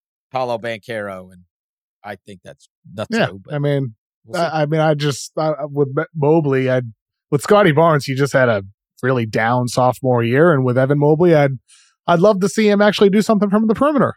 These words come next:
Speaker 2: as a scorer. I'd love to see it.
Speaker 1: Well, that's for certain. Um, he certainly, he is going to have to fix that, uh, going forward. So, World Cup's over. Congratulations to Germany.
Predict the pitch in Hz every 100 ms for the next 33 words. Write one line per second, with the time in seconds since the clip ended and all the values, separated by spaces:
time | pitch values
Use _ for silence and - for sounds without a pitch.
0 | - 135 170 - 240 117 - 165 180 175
1 | 165 117 101 - 110 _ _ _ _ _
2 | _ _ _ _ _ - 101 _ - _
3 | _ 117 127 156 107 _ _ 95 90 87
4 | 92 _ 104 95 - 139 113 120 120 123
5 | 131 143 151 147 139 139 - 123 - 85
6 | 101 _ _ _ - 107 104 104 101 -
7 | _ 98 123 110 104 - 120 110 92 92
8 | 90 _ _ _ _ _ _ _ _ _
9 | _ - 240 175 - _ _ _ _ _
10 | _ _ _ - 185 214 - 214 175 190
11 | 180 165 165 160 139 170 170 185 170 165
12 | - 170 147 - 175 123 151 143 131 127
13 | 120 120